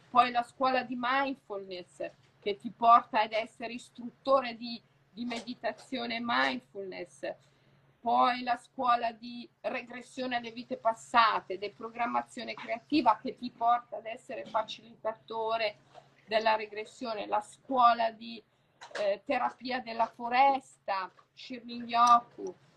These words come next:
Adesso ultimamente si sono aggiunte anche le scuole di Kigai Mentoring e di Wabi Sabi Mentoring, che sono percorsi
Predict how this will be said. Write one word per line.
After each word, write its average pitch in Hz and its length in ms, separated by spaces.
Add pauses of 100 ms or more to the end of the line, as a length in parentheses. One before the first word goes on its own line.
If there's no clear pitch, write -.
(180)
Adesso 240 800 (280)
ultimamente 262 840
si 269 180
sono 247 240
aggiunte 240 500
anche 240 300
le - 140
scuole 220 480
di 208 120
Kigai 214 460
Mentoring 220 840 (240)
e 208 180
di 226 80
Wabi 214 360
Sabi 214 340
Mentoring, 226 960 (440)
che 214 240
sono 240 280
percorsi 226 1120